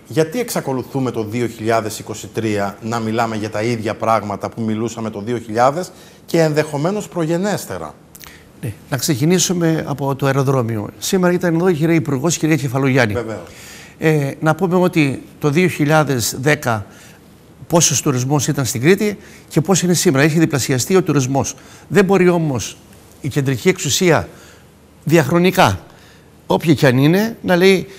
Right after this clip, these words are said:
Speaker 2: «Θα γίνει το νέο αεροδρόμιο στο Καστέλια, αλλά μέχρι τότε δεν μπορούμε να κάνουμε καμία κίνηση βελτίωσης».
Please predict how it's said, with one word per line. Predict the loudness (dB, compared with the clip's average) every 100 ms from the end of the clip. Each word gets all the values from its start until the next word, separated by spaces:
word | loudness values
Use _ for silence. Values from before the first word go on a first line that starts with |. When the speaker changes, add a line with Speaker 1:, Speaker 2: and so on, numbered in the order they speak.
| -6
Speaker 2:
«Θα | 2
γίνει | 4 4 2
το | 2 0
νέο | 4 4
αεροδρόμιο | 6 4 2 2 2 2
στο | 0 -2 -2
Καστέλια, | -2 0 2 4 2 0
αλλά | -2 0
μέχρι | 0 2
τότε | 2 4 2 0 -6 -20 -20 0
δεν | 2
μπορούμε | 4 2 2
να | 2
κάνουμε | 2 0 0
καμία | 0 2 2 2
κίνηση | 2 0 0 -2 -2 -2
βελτίωσης». | 0 2 4 4 2 -4